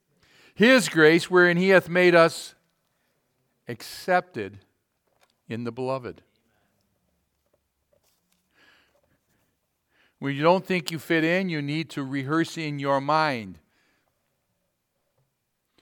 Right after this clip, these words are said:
Ephesians one six. "He hath made us accepted in the beloved." So we're to stand in grace.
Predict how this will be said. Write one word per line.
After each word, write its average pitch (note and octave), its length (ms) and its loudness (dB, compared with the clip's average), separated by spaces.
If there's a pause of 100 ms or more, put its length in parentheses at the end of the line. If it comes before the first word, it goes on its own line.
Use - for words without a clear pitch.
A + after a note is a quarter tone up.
(220)
Ephesians A#2 520 -10
one A2+ 220 -8
six. - 540 -14 (2500)
"He B2 180 -12
hath A#2 200 -8
made B2+ 300 -6
us - 400 -8 (320)
accepted - 1040 -12 (800)
in G#2+ 180 -10
the G#2 80 -12
beloved." G#2 580 -10 (920)
So - 180 -8
we're C#3 140 -2
to B2+ 60 -6
stand F3+ 680 -8
in D#3 180 -12
grace. D#3+ 600 -8